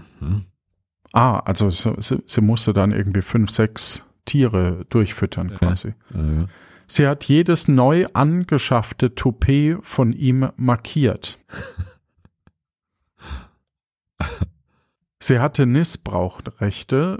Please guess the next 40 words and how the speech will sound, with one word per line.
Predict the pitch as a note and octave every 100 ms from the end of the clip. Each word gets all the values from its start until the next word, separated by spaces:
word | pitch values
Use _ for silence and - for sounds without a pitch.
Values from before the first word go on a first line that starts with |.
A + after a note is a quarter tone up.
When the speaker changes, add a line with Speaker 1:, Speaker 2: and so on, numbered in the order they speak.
| -
Speaker 2:
einer | A#2+ A#2
Speaker 1:
Was? | A2+ -
Speaker 2:
vererbten | A2+ G2 C#3+ A2+ G#2+
Speaker 1:
Missbrauchrechte? | A#2+ A3 - - C#3+ G#2+ G#2+ A#2 G#2+ - D2 -
Speaker 2:
Nis-, | C#3 A#2+ A#3 A#3+ -
Nies. | C#3 C3 G#3+ A#3+ E3+ - - _ _ _ _
Was | - A2+
Speaker 1:
Ach |
so. | F3
Speaker 2:
sind, | - A#2+
was | A2+
sind | E3 E3+
denn | C3 A2+
Niesbrauchrechte? | D#3+ A3 A3 - - G#2+ A2 - - G#2+ - - A2+ - _ _ _ _ _ _ _ _ - - - -
Speaker 1:
Ähm, | A2 G#2+ G#2 F#2+ F#2 F2+ _ _ - - _ - F#2+ - _ _ -
also | A2 G#2+
ich | G#2 -
Speaker 2:
Gibt's | C3 -
Speaker 1:
glaub, | -
Speaker 2:
das? | A3+ A#3
Speaker 1:
das |
hat | C3 B2
mit | A2+
dem | G#2
Nutznießer | G#2 C#3 - C3+ D3 D#3+ F#3 F#3 G#3+ -
zu | -
tun. | C3+ C3 D3+ F#3
Speaker 2:
Ah, | G2+ C#3+
Speaker 1:
Also | G2 F#2
irgendwie | F#2+ A2+ A2
Speaker 2:
okay. | G2
Speaker 1:
da, | F2+ G#2+ -
Speaker 2:
Ja. | G#2
Speaker 1:
da | G#2+
ja, | B2+ B2 B2+
ne? | G2 B2+
Also | - F#2+ F2+
Speaker 2:
Ja, | A#2 G2
Speaker 1:
etwa | F#2+ F2+
Speaker 2:
okay. | E2+ - F2+